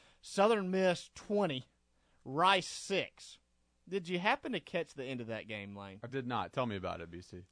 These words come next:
Speaker 1: Thirteen to six. Southern Miss leading. You know, Jay Hobson, the,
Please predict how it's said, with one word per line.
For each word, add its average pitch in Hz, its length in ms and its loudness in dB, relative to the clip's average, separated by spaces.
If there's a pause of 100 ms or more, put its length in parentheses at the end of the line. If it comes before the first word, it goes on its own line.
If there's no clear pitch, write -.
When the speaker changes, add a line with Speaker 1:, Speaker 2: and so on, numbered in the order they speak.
(180)
Speaker 1:
Thirteen 302 540 2
to 240 60 -2
six. - 600 -2 (480)
Southern 254 420 4
Miss 208 240 0
leading. 160 520 2 (200)
You 214 100 -6
know, 208 120 4
Jay 170 240 6
Hobson, 143 540 0
the, 123 180 -6